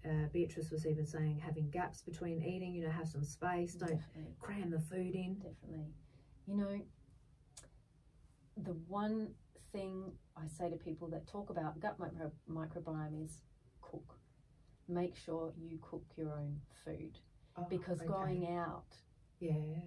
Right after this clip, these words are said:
Speaker 2: uh, has a particular, there's a particular energy to it, and when you're preparing your own food, you know
Speaker 1: Mm.
Speaker 2: what goes into it. You know, you know you're chopping your vegetables, you, you, what you're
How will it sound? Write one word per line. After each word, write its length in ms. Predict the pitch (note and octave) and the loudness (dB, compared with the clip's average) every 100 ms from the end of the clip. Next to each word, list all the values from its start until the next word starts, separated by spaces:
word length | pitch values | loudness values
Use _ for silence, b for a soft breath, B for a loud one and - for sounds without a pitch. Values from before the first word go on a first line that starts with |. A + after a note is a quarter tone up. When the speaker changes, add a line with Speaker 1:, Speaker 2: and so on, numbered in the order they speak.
| D#3 D3+ - - | -4 -6 -8 0
Speaker 2:
uh, 300 | F#3 E3+ D#3+ | 2 4 2
has 640 | D#3 F3 E3 E3 D#3+ D#3+ - | 0 0 0 0 -2 -6 -8
a 60 | |
particular, 880 | D#3 - - G#3+ - G3 F3+ F3+ F3 - - - | -8 -8 -6 -6 -4 -2 2 2 2 -2 -14 -6
there's 120 | D#3+ | -4
a 40 | |
particular 460 | E3 - - G#3+ G3 | -2 -4 -2 0 2
energy 340 | F3+ F3+ F3+ F3+ - | 4 2 2 -4 -2
to 100 | A3 | -2
it, 140 | - E3+ | -2 -2
and 100 | F3 | 2
when 140 | F3 | 2
you're 120 | F#3 | 2
preparing 680 | G#3 A3+ - - E3 F3 F3 | -2 -6 -6 -4 0 2 2
your 140 | D#3+ | 2
own 140 | D#3 D#3 | 0 0
food, 400 | - D#3 F#3+ G#3 - - | -2 -2 -2 -4 -6 0
you 100 | D#3+ | 2
know 120 | D3+ | 4
Speaker 1:
Mm. 100 | - | 2
Speaker 2:
what 120 | - | 0
goes 240 | D#3+ D#3 E3+ | 0 -2 -2
into 300 | F3 - G#3+ | -4 -2 -2
it. 160 | C4 - B B B - | -2 -4 B B B -12
You 180 | - F3+ | 4 4
know, 260 | E3+ E3+ F3+ - - - | 6 4 2 -2 -16 -8
you 160 | F3 E3 | -2 0
know 120 | F3 | 2
you're 200 | F3+ E3 | 0 -2
chopping 360 | - F3 A3 | -2 -2 0
your 100 | G3+ | 0
vegetables, 800 | - D#3+ - D#3 D#3+ D#3+ D#3+ D#3+ - | 0 0 -2 -4 2 4 2 0 -6
you, 200 | D#3+ D#3 - | -2 -2 -4
you, 220 | - - - - - - - | -8 -8 -8 -10 -12 -12 -6
what 260 | E3 F3 | 2 2
you're 160 | F#3 F3 | 2 -4